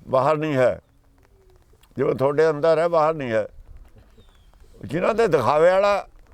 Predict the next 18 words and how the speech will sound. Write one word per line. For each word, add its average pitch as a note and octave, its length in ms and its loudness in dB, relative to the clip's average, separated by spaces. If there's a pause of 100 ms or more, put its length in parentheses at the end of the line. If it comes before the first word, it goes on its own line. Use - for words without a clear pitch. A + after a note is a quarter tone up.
(140)
ਬਾਹਰ D#3+ 400 0
ਹੈ, G3+ 140 2
ਅੰਦਰ D#3 240 0
ਨਹੀਂ D3+ 180 -10
ਹੈ, C#3+ 140 0
ਬਾਹਰ D#3 300 -2
ਵੀ A#3 120 -12
ਨਕਲੀ A#3 420 -8
ਹੈ। C3 340 -2 (1080)
ਬਾਹਰ A#2+ 280 -2
ਧਰਮ B2+ 320 -4
ਨਹੀਂ C3 140 -8
ਹੁੰਦਾ, E3 200 -2
ਬਾਹਰ C#3+ 220 0 (120)
ਧਰਮ A#2+ 240 -2
ਦਾ D#3 100 -2
ਦਿਖਾਵਾ A2+ 460 -2
ਹੁੰਦਾ। G2 320 -6